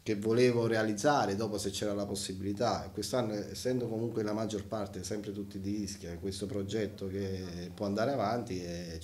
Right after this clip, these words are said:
c'è la volontà di dare una mano, è normale che io su di me ho sempre avuto nella carri-, in vita mia quando giocavo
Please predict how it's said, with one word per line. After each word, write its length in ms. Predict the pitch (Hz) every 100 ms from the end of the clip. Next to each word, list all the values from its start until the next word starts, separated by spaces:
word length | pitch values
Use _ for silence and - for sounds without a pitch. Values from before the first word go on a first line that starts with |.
| -
c'è 140 | - 123
la 100 | 123
volontà 360 | 110 107 123
di 80 | 123
dare 180 | 110 101
una 160 | 98
mano, 280 | 101 117 92
è 20 |
normale 360 | 95 98 123 110
che 60 | 101
io 300 | 107 98 98 - - -
su 180 | - -
di 100 | 110
me 440 | 131 185 170 - -
ho 80 | -
sempre 360 | - 147 143 139
avuto 320 | 131 127 120
nella 240 | 117 113
carri-, 340 | 101 107 107 98
in 480 | 107 101 104 98 92
vita 240 | 107 117
mia 180 | 110 110
quando 260 | 98 98 98
giocavo 680 | 92 101 110 98 87 87